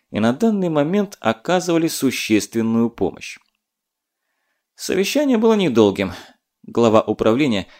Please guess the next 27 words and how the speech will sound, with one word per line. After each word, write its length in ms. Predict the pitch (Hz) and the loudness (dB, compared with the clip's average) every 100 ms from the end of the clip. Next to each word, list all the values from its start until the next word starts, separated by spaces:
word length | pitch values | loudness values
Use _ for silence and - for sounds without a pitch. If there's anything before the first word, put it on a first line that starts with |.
| _ | _
бывший 500 | - 110 131 180 139 | -6 0 2 2 0
подполковник 760 | 127 127 - 123 - 139 131 113 95 | 0 0 2 0 2 2 2 -2 -4
железнодорожных 760 | 117 117 107 117 120 113 110 | -4 -4 -2 0 0 0 -2
войск 280 | 113 113 - | 2 0 2
России 400 | 110 107 - 113 | -2 -2 0 2
в 80 | 101 | 2
отставке, 680 | 104 - - 151 - 131 - _ _ _ | 2 -2 -2 -2 -2 -6 -6 _ _ _
седой, 480 | - - - 208 214 | -16 -6 -2 2 2
но 80 | 190 | 2
весьма 340 | 190 185 208 | -2 -2 -2
крепкий 380 | 190 180 185 - | 0 0 0 -2
и 160 | 135 139 | -2 -2
принципиальный 800 | 135 139 117 135 - 123 113 107 | 0 -2 -2 -6 0 2 2 0
дядька, 440 | 113 208 202 180 | 0 0 0 -4
взялся 520 | 151 143 202 196 - | -4 0 0 0 -4
рьяно 520 | 185 143 - 131 120 113 | -6 -4 0 2 2 0
за 160 | 127 | 0
дело 440 | 110 117 113 110 - _ _ _ | 0 2 2 0 -8 _ _ _
и 100 | 113 | 0
по 120 | 117 | 0
прошествии 600 | - 113 - 113 - - | 0 -2 0 -2 -2 -10
недели 460 | 90 82 190 185 - _ _ | -10 -2 0 0 -4 _ _
уже 280 | - 92 156 | -10 -2 0
докладывал 600 | 127 117 - 101 123 139 - | 2 -2 0 0 2 2 0
о 60 | |
серьезных 600 | 113 113 104 117 120 120 | -2 -2 0 0 0 -2
достижениях, 800 | 117 123 - 139 120 104 98 - | -2 -2 -2 0 2 2 0 -6